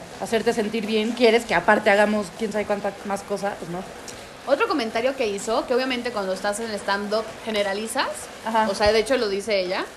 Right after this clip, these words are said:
Speaker 1: Sí.
Speaker 2: pero dice, "Si, si no te han pintado el,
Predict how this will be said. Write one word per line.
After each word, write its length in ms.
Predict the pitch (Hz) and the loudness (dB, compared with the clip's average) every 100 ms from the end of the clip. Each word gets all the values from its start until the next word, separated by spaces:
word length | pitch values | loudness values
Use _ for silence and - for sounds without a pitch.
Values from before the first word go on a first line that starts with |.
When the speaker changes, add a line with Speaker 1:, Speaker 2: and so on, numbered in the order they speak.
| - 233 | -8 -4
Speaker 1:
Sí. 120 | 196 - - - - - - | -4 -4 -18 -18 -16 -8 2
Speaker 2:
pero 160 | 233 | 4
dice, 480 | 240 277 277 220 208 | 6 4 4 4 2
"Si, 960 | 202 220 220 220 220 220 220 214 220 202 - - - | -2 -4 -4 -4 -4 -4 -4 -6 -6 -8 -12 -14 -12
si 120 | - | -4
no 120 | 254 294 | 0 2
te 60 | |
han 80 | 349 | 0
pintado 280 | 294 269 | 0 2
el, 120 | 262 | 4